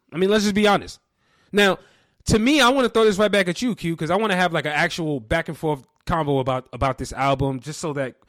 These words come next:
we're not really repeating each other's points and going, you know what I'm saying? Like, I think it's important. What were your expectations musically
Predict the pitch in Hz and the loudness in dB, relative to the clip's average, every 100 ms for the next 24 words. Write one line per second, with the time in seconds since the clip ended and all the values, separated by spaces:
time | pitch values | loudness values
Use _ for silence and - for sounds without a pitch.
0 | _ _ _ - 135 165 151 139 147 143 | _ _ _ -6 0 2 2 2 2 2
1 | 135 131 _ _ _ _ 135 135 156 - | 0 -4 _ _ _ _ -4 0 2 4
2 | 175 160 151 139 156 135 - 160 151 139 | 4 2 -2 0 -2 -2 -4 -2 -2 -2
3 | 131 117 143 147 147 165 202 196 175 196 | -8 -6 -2 -2 -2 -2 0 0 0 -2
4 | 190 156 160 180 160 139 127 160 127 101 | 0 -2 -2 -4 -4 -6 0 2 0 -4
5 | _ _ _ _ _ _ _ _ _ _ | _ _ _ _ _ _ _ _ _ _
6 | _ _ _ _ _ _ _ _ _ _ | _ _ _ _ _ _ _ _ _ _
7 | _ _ - 139 269 339 277 196 156 208 | _ _ -12 0 2 4 4 4 4 4
8 | 208 180 - 156 139 160 127 123 101 - | 4 2 0 -2 0 -2 -2 -8 -12 -18
9 | - _ 151 190 175 139 - 98 78 | -20 _ 2 4 4 0 -8 -16 -18